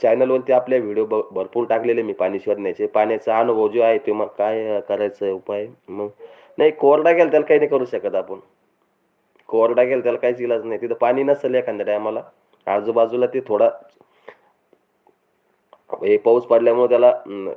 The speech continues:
कसं आहे, अं, जमिनीची पातळी वाढली का ऑटोमॅटिक पाणी येतं त्याला, पण ते, अं, काय आहे,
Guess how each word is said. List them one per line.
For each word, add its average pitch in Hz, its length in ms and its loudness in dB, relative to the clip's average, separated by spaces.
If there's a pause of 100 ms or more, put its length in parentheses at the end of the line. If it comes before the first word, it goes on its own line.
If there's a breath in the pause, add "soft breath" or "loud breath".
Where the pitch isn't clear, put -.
(120)
कसं 113 200 0
आहे, 117 200 2
अं, 98 320 0
जमिनीची 117 420 0
पातळी 123 280 2
वाढली 127 240 2
का 110 80 -2
ऑटोमॅटिक 120 380 -4
पाणी 117 200 0
येतं 117 140 2
त्याला, 98 220 -2 (500 soft breath)
पण 95 100 -8
ते, 120 220 0
अं, 104 420 0
काय 110 220 0
आहे, 104 160 0